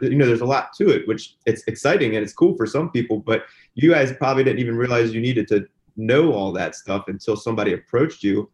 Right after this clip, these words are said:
And then you said, "Okay, this sounds great, but how are we gonna make this work?" So, I mean, I think that's, like, just so,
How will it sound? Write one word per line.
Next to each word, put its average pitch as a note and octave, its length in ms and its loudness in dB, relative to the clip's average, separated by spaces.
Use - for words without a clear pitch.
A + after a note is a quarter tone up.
And G2+ 80 -2
then A2 80 0
you A2 80 -2
said, A2 140 0
"Okay, A#2+ 340 0
this B2 160 -4
sounds G2+ 240 -6
great, C3+ 220 -2
but G2 100 -6
how A2+ 100 -4
are A2 40 0
we G#2+ 100 -2
gonna G#2 120 -4
make G2+ 220 -4
this - 200 -10
work?" C3 320 -6
So, A#2 520 2
I A2 60 -6
mean, A#2 120 0
I B2 60 2
think D3+ 200 0
that's, C#3 220 0
like, A#2 120 0
just A#2 240 -4
so, C3 340 0